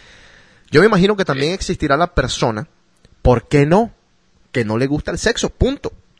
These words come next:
Speaker 1: Me imagino que también puede existir y que no haya tenido algún problema anterior. Pero también esto está por descontado y esto está casi que escrito,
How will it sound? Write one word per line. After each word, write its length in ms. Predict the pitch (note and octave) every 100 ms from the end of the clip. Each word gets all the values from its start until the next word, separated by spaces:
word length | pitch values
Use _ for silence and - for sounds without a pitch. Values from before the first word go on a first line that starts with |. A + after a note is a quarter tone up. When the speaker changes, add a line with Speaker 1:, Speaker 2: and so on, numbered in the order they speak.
| _
Speaker 1:
Me 120 | A2+
imagino 520 | A2 G#2+ - C3+ A#3+ A#3+
que 80 |
también 340 | G3+ D#3 D#3 G3+
puede 220 | F#3 F3+
existir 420 | F3+ F#3 - E3+ - - - -
y 120 | D#3
que 140 | D3+ C#3+
no 80 | C#3
haya 140 | F3
tenido 320 | F3 D#3+ E3+
algún 240 | E3+ D#3 E3
problema 480 | F3 D3 D3 E3+ -
anterior. 600 | B2+ A#2+ A#2+ G#2+ G2+ F#2+ _ _ _ _ _ _ _ _ _
Pero 240 | C3+ C3
también 540 | B2+ A#2+ B2 C3+ E3 G#3 _ _ _ _ _ _ _ _ _ _
esto 440 | A#2+ - E3+ E3 - _ _ -
está 320 | - - B2
por 180 | F3 D3+
descontado 580 | C3 - B2 A2 A#2 D3+
y 60 |
esto 160 | A2+ -
está 300 | - C3 C3
casi 260 | - A#2 C#3+
que 100 | -
escrito, 520 | - - C#3+ F#2 D#3